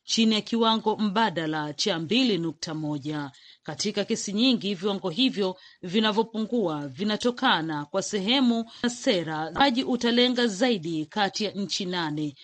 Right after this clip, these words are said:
Jamhuri ya Muungano wa Tanzania, Jamhuri ya Kidemokrasia ya Kongo, Misri, Ethiopia, India, Nigeria,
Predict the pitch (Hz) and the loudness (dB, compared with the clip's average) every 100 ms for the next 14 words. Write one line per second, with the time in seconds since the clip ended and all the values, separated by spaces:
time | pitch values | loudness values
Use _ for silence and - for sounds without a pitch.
0 | - - 185 214 226 233 214 185 190 180 | -20 -6 0 4 4 4 2 2 0 -2
1 | 180 170 - 175 170 135 175 196 208 202 | -2 -4 -6 -6 -6 -4 -4 -2 0 -2
2 | 196 - - 190 220 226 240 240 196 185 | -4 -12 -8 2 4 6 6 4 2 0
3 | 202 196 202 196 214 185 214 196 185 - | 0 0 -2 -2 -6 -6 -4 -4 -4 -4
4 | 190 165 160 156 - _ _ 175 208 285 | -4 -4 -4 -6 -8 _ _ 0 4 4
5 | - 147 151 147 - _ - 226 240 226 | 4 -4 -6 -8 -10 _ -2 0 2 2
6 | 196 - 180 160 147 - _ - 269 233 | 2 -2 -6 -6 -8 -14 _ 2 6 6
7 | 156 175 156 147 _ _ 196 180 151 147 | 4 -2 -4 -8 _ _ -2 -2 0 2
8 | 214 202 208 190 | 2 4 2 0